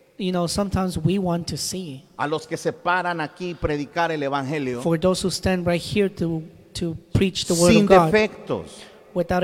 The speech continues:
Speaker 1: any imperfections.
Speaker 2: Entonces tienes la mirada puesta en el hombre, no en Dios.
Speaker 1: At that point, your side, it's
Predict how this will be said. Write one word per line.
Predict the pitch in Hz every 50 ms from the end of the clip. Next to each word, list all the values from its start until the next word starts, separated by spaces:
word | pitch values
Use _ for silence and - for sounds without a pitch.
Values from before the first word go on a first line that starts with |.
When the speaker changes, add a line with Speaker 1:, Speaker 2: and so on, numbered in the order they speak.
| 196 - - - -
Speaker 1:
any | 226 220 226 226 220 208 196
imperfections. | 190 - 202 165 - 185 175 165 - - 135 123 - - - - _ - _ _ - - - _ _ _ _ _ _ _ _ -
Speaker 2:
Entonces | 135 127 185 175 185 190 -
tienes | - 190 190 190 180
la | 180 170 160
mirada | 165 165 151 165 170 170 165 160 -
puesta | 170 170 165 156 - - 160 - -
en | 143 143 143
el | 139 131
hombre, | 143 151 160 156 139 131 117 113
no | 120 131 135
en | 139
Dios. | 131 135 143 143 131 107 - - -
Speaker 1:
At | - 160 151
that | - 190 190 - -
point, | - 196 190 180 170 185 - -
your | - 165 160 185 190
side, | 185 - - 214 190 180 180 180 185 - -
it's | 180 160 - -